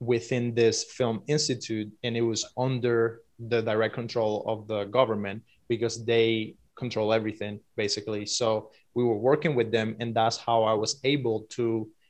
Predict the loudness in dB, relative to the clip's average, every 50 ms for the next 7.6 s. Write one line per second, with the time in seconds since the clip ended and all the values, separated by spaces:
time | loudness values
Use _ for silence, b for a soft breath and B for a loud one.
0 | _ _ _ _ 0 2 2 2 4 2 0 0 2 4 6 6 6 4 2 2
1 | -2 0 0 -2 -2 -2 -2 0 0 2 2 2 2 2 0 -4 -10 _ _ _
2 | _ _ _ _ _ _ _ _ _ _ -2 -2 0 0 0 0 0 2 2 2
3 | 2 -2 -2 -6 -10 -8 -4 -2 0 0 0 0 -2 -2 -2 -4 -4 -4 -4 -4
4 | -2 -2 -2 0 0 0 0 0 0 -2 -4 -6 -6 -6 -6 -6 -8 -10 0 4
5 | 4 4 4 2 0 -4 -4 -4 -6 -8 -8 -14 -20 -4 -2 0 2 2 2 0
6 | 0 0 0 2 2 2 2 0 -2 -4 -4 -6 -6 -6 -4 -4 -4 -2 -2 -2
7 | -4 -2 -2 -4 -4 -4 -6 -6 -6 -6 -8